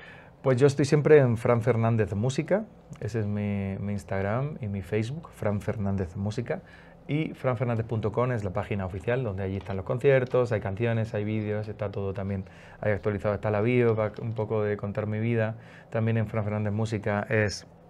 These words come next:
mi canal de YouTube, donde hay vídeos de todo tipo. Ahora, en la semana que viene, espero lanzar el nuevo videoclip de la canción que ha producido Fato, que está grabado por aquí, por Ciudad de México.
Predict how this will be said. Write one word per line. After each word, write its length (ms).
mi 120
canal 200
de 80
YouTube, 360
donde 240
hay 120
vídeos 400
de 100
todo 240
tipo. 300
Ahora, 480
en 100
la 80
semana 240
que 80
viene, 160
espero 220
lanzar 400
el 100
nuevo 160
videoclip 460
de 100
la 80
canción 460
que 80
ha 40
producido 420
Fato, 420
que 80
está 140
grabado 260
por 120
aquí, 160
por 140
Ciudad 160
de 80
México. 460